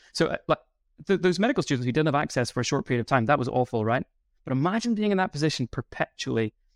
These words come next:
And for us, that's intolerable. As a community, right? As a community of healthcare professionals, we care. We deeply care about our patients. And in some ways, we're a global community, right? You go to international meetings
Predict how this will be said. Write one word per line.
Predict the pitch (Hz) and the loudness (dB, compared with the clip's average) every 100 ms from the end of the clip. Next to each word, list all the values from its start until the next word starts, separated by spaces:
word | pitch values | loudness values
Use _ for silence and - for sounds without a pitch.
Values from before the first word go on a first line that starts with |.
| _ _ | _ _
And | 135 131 | -2 0
for | - 135 | 0 2
us, | 220 - | 2 2
that's | 151 - | -4 -2
intolerable. | 123 - 139 131 113 107 _ _ _ _ _ - | -4 0 0 2 0 -2 _ _ _ _ _ -4
As | 160 | -4
a | |
community, | - 156 156 269 170 123 | -2 0 2 4 4 4
right? | 147 - | 2 2
As | 135 151 147 | -4 -4 -6
a | |
community | - 143 143 208 220 | -4 0 0 2 2
of | 151 | 2
healthcare | 160 175 - 120 | 2 2 0 0
professionals, | - - 165 - 127 113 113 - _ _ _ _ _ _ | -2 -6 -6 0 2 2 -2 -8 _ _ _ _ _ _
we | 175 175 | -4 -4
care. | - 185 277 135 | -2 2 4 4
We | 143 147 - | 0 -4 -4
deeply | 254 - 208 208 | -4 -2 -2 -2
care | - 180 175 127 - | 0 2 2 2 0
about | 127 127 123 - _ _ - | 2 4 4 -2 _ _ -2
our | 135 | -2
patients. | 131 127 - 120 - - _ _ _ _ _ _ _ _ - | 2 0 0 -4 -6 -14 _ _ _ _ _ _ _ _ 0
And | 156 139 | 2 2
in | 165 | -2
some | 156 247 240 | 0 2 4
ways, | 147 131 | 2 2
we're | 135 | 0
a | 127 | 2
global | 160 147 135 | 2 2 0
community, | 135 151 151 117 | 2 2 2 2
right? | 151 - | 2 2
You | 139 | -2
go | 131 165 | 2 2
to | - 131 | 2 -2
international | 127 127 120 127 | 2 2 2 0
meetings | 120 113 110 - | 0 2 0 -4